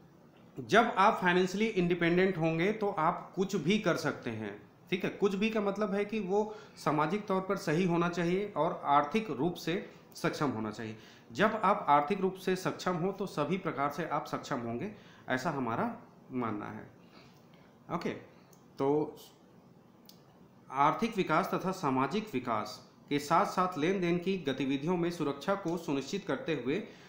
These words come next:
समावेशी विकास को बढ़ावा देने में महत्वपूर्ण भूमिका निभाता है। इसके माध्यम से व्यापारिक गतिविधियों के संवेग में वृद्धि तथा विस्तार होता है। ध्यान दीजिएगा, संवेग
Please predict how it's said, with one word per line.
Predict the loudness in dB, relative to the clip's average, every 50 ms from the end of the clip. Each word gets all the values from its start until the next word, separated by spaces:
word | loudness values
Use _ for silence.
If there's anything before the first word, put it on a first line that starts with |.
| -20 -8
समावेशी | -4 -2 0 0 2 0 0 -2 -2 0 -2
विकास | -2 0 0 0 -2 -2 -2
को | -4 -2
बढ़ावा | 0 0 2 2 2 0 0
देने | 0 0 -2 0 0
में | 0 0 2
महत्वपूर्ण | 2 0 0 0 -2 -4 -4 -2 -2 -2 -2
भूमिका | -2 0 0 2 4 4 4 4 4 -2 -8 -12 -10 -8
निभाता | -8 -6 -4 -4 -4 -4 -4 -8
है। | -10 -10 -14 -16 -18 -20 -20 -20 -20 -20 -20 -20 -20 -8 -4
इसके | -4 -4 -2 0 0 2
माध्यम | 4 4 4 4 4 2 2 2
से | 2 2 2
व्यापारिक | 2 4 2 2 4 4 2 2 2 2
गतिविधियों | 0 0 0 0 0 -2 0 0 0 0
के | 0 0 -2 -2
संवेग | 0 0 0 0 2 2 2 2 2
में | 2 2 0 0 0
वृद्धि | -2 -4 -2 -2 0 0 0 -2 -4 -8 -16 -8 -4 -4
तथा | -2 0 0 0
विस्तार | 0 0 -2 -4 -6 -2 2 4 6 6 6 4 0 -4
होता | -6 -4 -4 -4
है। | -4 -4 -6 -10 -14 -18 -20 -20 -20 -20 -18 -10 -4
ध्यान | -2 0 0 0
दीजिएगा, | 0 0 0 0 -2 -2 -2
संवेग | -4 -4 -4 -4 -2 -2 -2 -4 -4 -6 -8 -12